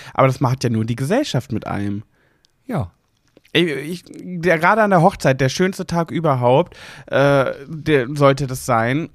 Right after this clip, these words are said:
Speaker 1: Und trotzdem bin ich da, nee, könnte ich nicht. Also allein schon bei diesem Ding, was würden die anderen denken? Stell dir vor, deine Eltern kommen zu unserer Hochzeit und ich ersche-, erscheine da im Brautkleid.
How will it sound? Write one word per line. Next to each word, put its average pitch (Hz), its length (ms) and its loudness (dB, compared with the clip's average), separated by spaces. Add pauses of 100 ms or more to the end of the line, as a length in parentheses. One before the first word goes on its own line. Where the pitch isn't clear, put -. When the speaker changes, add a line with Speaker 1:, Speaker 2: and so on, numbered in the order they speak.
Speaker 1:
Und 147 160 -4
trotzdem 143 500 -2
bin 147 140 0
ich 151 160 -2
da, 156 560 -2
nee, 175 320 -2 (240)
könnte 247 280 -2
ich - 140 -8
nicht. 101 320 -10 (120)
Also 131 180 0
allein 143 320 2
schon 190 220 -2 (220)
bei 151 100 4
diesem 165 240 2
Ding, 165 220 0
was 143 160 -4
würden 156 160 2
die 151 80 -2
anderen 131 320 -4
denken? 107 260 -4
Stell 127 160 2
dir 139 80 4
vor, 151 140 0
deine 147 260 2
Eltern 135 320 -2
kommen 127 160 -4
zu - 100 -8
unserer 139 280 0
Hochzeit 131 380 0
und 95 160 -8
ich 135 160 -4
ersche-, 127 400 0
erscheine 123 480 -2
da 127 120 2
im 139 120 0
Brautkleid. 113 640 -2